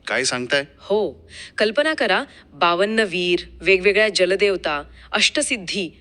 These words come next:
Speaker 2: म्हणजे अणिमा, महिमा वगैरे, अष्टभैरव, बारा महत्त्वाच्या यक्षिणी, सप्तमातृकांसारख्या सात प्रमुख शक्ती आणि अजून असंख्य लहान मोठ्या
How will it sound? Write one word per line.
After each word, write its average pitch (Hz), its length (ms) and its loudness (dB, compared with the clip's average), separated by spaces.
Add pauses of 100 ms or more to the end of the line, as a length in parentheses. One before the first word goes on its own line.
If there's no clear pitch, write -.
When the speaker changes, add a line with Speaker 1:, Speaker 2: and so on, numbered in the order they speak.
(100)
Speaker 2:
म्हणजे 185 300 0
अणिमा, 185 480 0
महिमा 170 360 -2
वगैरे, 151 380 -4 (340)
अष्टभैरव, 180 800 0 (340)
बारा 180 360 2
महत्त्वाच्या 190 580 0
यक्षिणी, 165 600 -2 (340)
सप्तमातृकांसारख्या 220 1200 -2
सात 208 280 0 (140)
प्रमुख 202 280 -2
शक्ती - 460 -2 (400)
आणि 285 240 2
अजून 262 280 -2
असंख्य 247 480 -2
लहान 214 340 0
मोठ्या 208 400 0